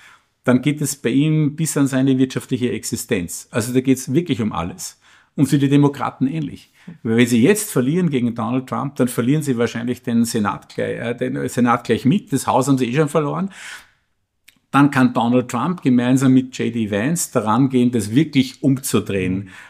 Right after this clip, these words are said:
äh, die, die U S A in vielerlei Hinsicht. Also, da geht's für beide um alles. Da werden hunderte Millionen investiert werden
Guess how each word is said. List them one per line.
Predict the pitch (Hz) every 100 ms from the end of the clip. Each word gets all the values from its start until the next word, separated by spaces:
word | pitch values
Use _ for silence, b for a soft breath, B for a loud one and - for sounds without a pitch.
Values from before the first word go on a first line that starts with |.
| B
äh, | 117 107 107 117
die, | 117 113
die | 123
U | 123
S | 110 -
A | 104 110
in | 165 139
vielerlei | 135 - 196 175 139 117
Hinsicht. | 113 98 90
Also, | 143 131
da | 139 151
geht's | 147 160 185 -
für | - 120
beide | - 117 165
um | 165
alles. | 110 120 131 135
Da | 127 110
werden | 117 123 135 131 B B _ _
hunderte | - 190 170 -
Millionen | 139 131 123 120 135 143
investiert | 123 120 127 - 123 147 -
werden | 123 117 120 123